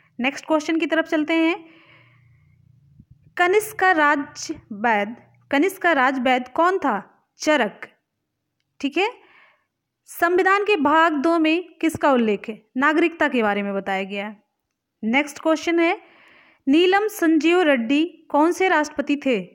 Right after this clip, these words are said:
कौन से नंबर के राष्ट्रपति थे? छठवें नंबर के राष्ट्रपति थे। नीलम संजीव रेड्डी छठे नंबर के राष्ट्रपति थे।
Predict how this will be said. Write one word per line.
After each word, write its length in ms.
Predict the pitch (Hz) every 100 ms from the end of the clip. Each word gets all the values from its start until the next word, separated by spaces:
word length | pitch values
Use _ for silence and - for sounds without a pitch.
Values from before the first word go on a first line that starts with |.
| _ _ -
कौन 180 | 277 339
से 100 | 349
नंबर 260 | 294 285
के 120 | 285
राष्ट्रपति 460 | 294 247 - 277 277
थे? 200 | 277 208 - _ _ _ -
छठवें 360 | 339 330 370
नंबर 240 | 359 285 262
के 140 | 269
राष्ट्रपति 500 | 240 220 220 214 196 185
थे। 120 | 196 101 _ _ _
नीलम 300 | 233 262 302
संजीव 360 | 330 294 247 269
रेड्डी 400 | 254 226 254 320 - - - -
छठे 300 | 311 320 381
नंबर 260 | 330 254
के 160 | 240 277
राष्ट्रपति 540 | 220 233 - - 233 226
थे। 140 | 190